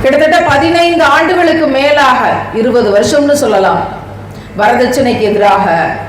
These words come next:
பாலியல் வன்கொடுமைக்கு எதிராக, சமமற்ற கல்விக்கு எதிராக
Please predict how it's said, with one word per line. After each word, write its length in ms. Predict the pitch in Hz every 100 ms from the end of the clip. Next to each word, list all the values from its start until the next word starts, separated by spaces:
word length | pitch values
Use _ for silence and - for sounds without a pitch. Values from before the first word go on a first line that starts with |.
| - - -
பாலியல் 520 | 240 285 320 311 285 240
வன்கொடுமைக்கு 640 | 262 285 330 320 311 294 240
எதிராக, 420 | 240 233 208 190 165 - 175 - - - - - - - - - -
சமமற்ற 600 | 269 339 370 370 370 - 349 330
கல்விக்கு 480 | 294 359 403 415 392 302
எதிராக 320 | 311 311 285